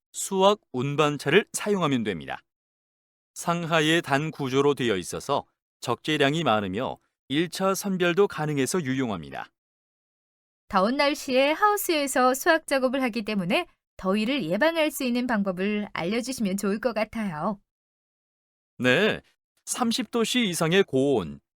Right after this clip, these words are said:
Speaker 1: 칠십오 퍼센트 이상의 다습한 환경에 바람까지 불지 않는 날이 가장 위험한 날이며 심장계통 질환, 고혈압, 비만,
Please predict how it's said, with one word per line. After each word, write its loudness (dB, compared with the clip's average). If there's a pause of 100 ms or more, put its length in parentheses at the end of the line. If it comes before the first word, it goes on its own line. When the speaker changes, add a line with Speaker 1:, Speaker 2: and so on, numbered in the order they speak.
(120)
Speaker 1:
칠십오 2
퍼센트 -2
이상의 2
다습한 -2
환경에 0
바람까지 0
불지 0
않는 4
날이 -2 (320)
가장 -2
위험한 2
날이며 -2 (560)
심장계통 0
질환, -4 (360)
고혈압, 0 (220)
비만, -4